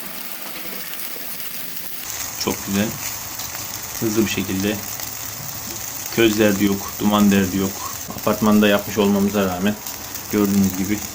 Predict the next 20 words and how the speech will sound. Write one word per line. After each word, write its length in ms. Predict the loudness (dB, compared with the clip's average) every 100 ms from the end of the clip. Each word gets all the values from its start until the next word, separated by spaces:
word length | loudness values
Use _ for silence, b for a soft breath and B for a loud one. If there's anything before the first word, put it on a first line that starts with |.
| -10 -10 -10 -8 -6
hiç 120 | -4
kimseye 380 | 0 2 4 6
rahatsızlık 500 | 6 4 0 -2 0
vermiyoruz. 640 | 2 4 2 -2 -8 -8 -8 -8 -8 -6 -6 -6 -8 -8 -8 -6 -6 -8 -8 -10 -8
Evet, 120 | -6 -4
hepsini 420 | -4 -4 -2 -2 -2 -6 -10 -10 -10 -4
şu 100 | 0
anda 260 | 2 2 0 -4 -10 -12 -12 -10 -2
çevirdim 440 | 0 2 4 4
arkadaşlar. 680 | 2 0 -2 -4 -6 -6 -6 -2
Gördüğünüz 400 | 2 4 4 0 -2
gibi 180 | -2 -4 -4 -8 -10 -10 -10 -10 -10 -10 -8 -8 -8 -8 -8 -6 0
renkler 500 | 2 2 2 0 0 -2 0 2 6
nar 360 | 6 6 4 -4 -6 -8 -8 -6 -8 -4
kırmızısına 640 | 2 4 4 2 0 0 2
dönmüş 320 | 4 4 2 -2
durumda. 340 | -2 0 0 -2 -6 -10 -8 -6 -2
Sadece 280 | 2 2 2
şu 180 | 0 -4 -2
köşedekiler, 840 | 0 2 2 0 0 2 2 0